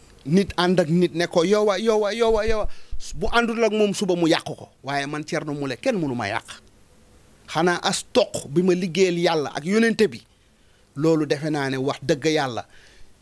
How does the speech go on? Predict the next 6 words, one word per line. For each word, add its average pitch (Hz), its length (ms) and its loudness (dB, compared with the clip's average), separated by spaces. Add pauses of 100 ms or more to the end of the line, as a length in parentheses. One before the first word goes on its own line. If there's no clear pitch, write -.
(220)
Ñu 175 280 0
alku 190 340 2
ñii 208 480 4 (380)
mënuñu 151 360 0
yàq 135 280 0
loolu. 117 280 -6